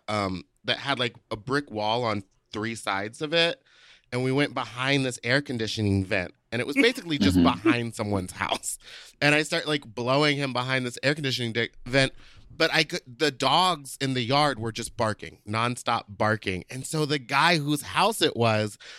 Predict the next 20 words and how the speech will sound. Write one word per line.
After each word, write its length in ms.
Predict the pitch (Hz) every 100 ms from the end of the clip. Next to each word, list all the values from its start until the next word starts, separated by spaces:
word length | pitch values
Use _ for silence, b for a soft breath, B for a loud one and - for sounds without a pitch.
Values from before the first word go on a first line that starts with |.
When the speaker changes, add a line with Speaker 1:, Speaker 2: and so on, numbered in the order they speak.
| B
Speaker 1:
like, 160 | 131 120
right 540 | 107 123 175 202 208
when 160 | 147 160
the 80 | 151
guy 220 | 131 131
completes, 540 | 127 127 - 147 127 -
a 80 | 123
flashlight 840 | - - 135 147 147 - 123 110 -
comes 320 | 131 120 117
around 320 | 120 113 110
the 80 | 110
corner 480 | - 120 117 101 98
and 100 | 117
he 80 | 123
was 100 | 127
like, 140 | 123 - b b -
"What 200 | 254 262
are 100 | 226
y'all 320 | 214 185 165 143
doing?" 480 | 196 208 185 147